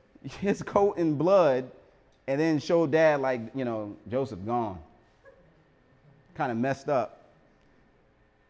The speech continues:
And so, through no real fault of his own, Joseph gets s-, thrown into a pit, then gets sold into slavery. But things kinda look up from there.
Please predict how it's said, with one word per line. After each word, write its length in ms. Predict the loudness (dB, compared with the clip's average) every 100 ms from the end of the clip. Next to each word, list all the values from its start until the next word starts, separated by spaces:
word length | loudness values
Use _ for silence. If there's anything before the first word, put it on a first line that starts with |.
| _ _ _
And 420 | 6 8 4 2
so, 480 | 6 8 6 2 -4 -2
through 120 | 2
no 520 | 8 8 8 2 -8 -14 2
real 220 | 4 6
fault 240 | 10 10
of 80 | 10
his 100 | 4
own, 220 | 4 4
Joseph 340 | 4 4 2 0
gets 300 | 0 -2 -14 -20 -20 _
s-, 120 | -20 -2
thrown 260 | 6 8 8
into 280 | 2 2 2
a 40 |
pit, 540 | 4 4 4 2 -6 -20 _ _ _ _ _ _ _ _ _ _ _ _ _ _ _ _ _ 0
then 220 | 2 4
gets 160 | 2 0
sold 280 | 2 4 2
into 160 | -2
slavery. 560 | -4 -2 -2 -2 -6 -14 -20 _ _ _ _ _
But 480 | 2 2 0 -18 -20 -6
things 220 | -4 -4
kinda 240 | -4 -4 -2
look 220 | 0 0
up 180 | -2 -4
from 200 | -6 -4
there. 280 | -6 -10